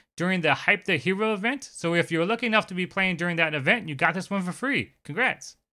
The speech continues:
Next up, we have this great Thor. I know a lot of people really love the Nullified variant, so this is one of the Nullified variants right here. It's a great looking Thor, a very cool card. And then last but not least, we have this amazing White Queen.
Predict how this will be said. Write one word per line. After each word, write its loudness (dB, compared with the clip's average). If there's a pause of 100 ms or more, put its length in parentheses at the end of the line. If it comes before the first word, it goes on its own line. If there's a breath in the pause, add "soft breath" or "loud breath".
(320)
Next 2
up, 2
we 0
have 4
this -4
great 0
Thor. 4
I 6
know 2
a 2
lot 6
of -2
people 0
really 2
love 2
the -2
Nullified 0
variant, -2
so -2
this -2
is -6
one -4
of -2
the 0
Nullified 2
variants 0
right 0
here. 0 (220 soft breath)
It's -18
a -14
great 0
looking 0
Thor, 2 (200 soft breath)
a 0
very 4
cool 0
card. 4
And -2
then 0
last 2
but -4
not 0
least, -2
we -2
have 4
this -4
amazing -2
White -2
Queen. -2